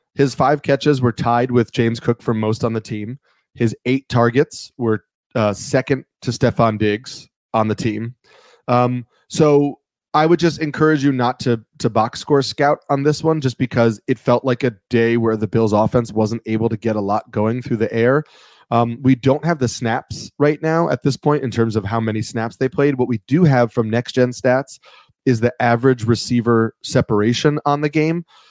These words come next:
Uh, Dawson Knox had an average of four point four seven yards of separation. The league average is two point nine five. Second on the Bills was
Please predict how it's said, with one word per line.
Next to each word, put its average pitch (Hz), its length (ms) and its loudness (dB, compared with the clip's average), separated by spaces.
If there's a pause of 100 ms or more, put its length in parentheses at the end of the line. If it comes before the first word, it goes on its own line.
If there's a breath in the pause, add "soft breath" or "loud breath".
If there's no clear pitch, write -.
(260 soft breath)
Uh, 113 220 4 (160)
Dawson 147 380 2
Knox 135 360 -2
had 123 160 2
an 113 100 -4 (100)
average 135 400 2
of 113 120 -2
four - 300 0
point 147 240 0
four 123 220 2
seven 113 320 0
yards 104 560 -4 (120)
of 113 120 -4
separation. 104 760 -2 (460)
The 120 100 0
league 127 300 2
average 123 380 0
is 104 100 -2
two - 220 2
point 117 240 2
nine 107 240 -6
five. 101 360 -8 (360)
Second 147 460 0
on 156 120 0
the 160 80 0
Bills 196 440 0 (100)
was 110 300 0